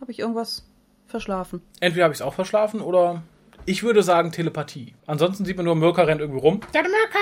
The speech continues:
Speaker 2: hat gerade das und das gesprochen.“
Speaker 1: <laughs>
Speaker 2: Mhm, mhm, mhm, mhm, okay.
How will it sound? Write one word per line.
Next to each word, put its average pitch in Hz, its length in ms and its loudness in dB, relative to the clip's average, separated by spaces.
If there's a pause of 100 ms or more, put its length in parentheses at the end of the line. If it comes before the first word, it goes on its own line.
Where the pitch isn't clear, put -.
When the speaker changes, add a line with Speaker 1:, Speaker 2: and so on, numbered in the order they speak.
Speaker 2:
hat 381 160 -8
gerade 349 280 -6
das 339 180 -4
und 277 100 6
das 370 160 8
gesprochen.“ 202 460 6
Speaker 1:
<laughs> - 40 4
Speaker 2:
Mhm, 165 160 6 (100)
mhm, 165 320 -2
mhm, 165 260 -4 (160)
mhm, - 40 -10
okay. 143 320 -4